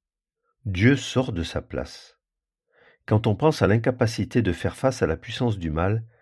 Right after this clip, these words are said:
combien les chrétiens tremblent à la vue de ces progrès, ne sachant plus que faire, quand ils voient la fière volonté de l'homme d'un côté, l'influence inattendue et inexplicable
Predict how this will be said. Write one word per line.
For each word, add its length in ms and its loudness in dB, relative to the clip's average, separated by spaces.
combien 400 2
les 120 2
chrétiens 400 -2
tremblent 520 0
à 80 2
la 100 2
vue 160 -2
de 100 0
ces 180 -2
progrès, 500 -4
ne 80 -2
sachant 340 0
plus 180 -4
que 120 -2
faire, 420 -2
quand 220 -2
ils 120 2
voient 160 6
la 100 6
fière 240 -4
volonté 400 2
de 100 2
l'homme 280 4
d'un 140 0
côté, 440 -4
l'influence 600 4
inattendue 600 2
et 80 4
inexplicable 880 -2